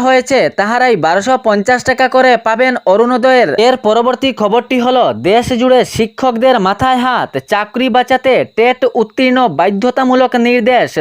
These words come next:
সুপ্রিম কোর্টের। সুপ্রিম কোর্টের এই রায়ে কোটি শিক্ষকের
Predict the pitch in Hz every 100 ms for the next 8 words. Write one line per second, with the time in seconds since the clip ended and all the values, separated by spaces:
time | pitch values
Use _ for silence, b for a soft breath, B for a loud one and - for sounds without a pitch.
0 | 147 226 220 247 247 226 262 240 254 180
1 | 110 101 - - 202 202 247 247 254 254
2 | 269 262 262 214 233 254 247 254 202 127
3 | - 240 277 247 233 220 254 247 262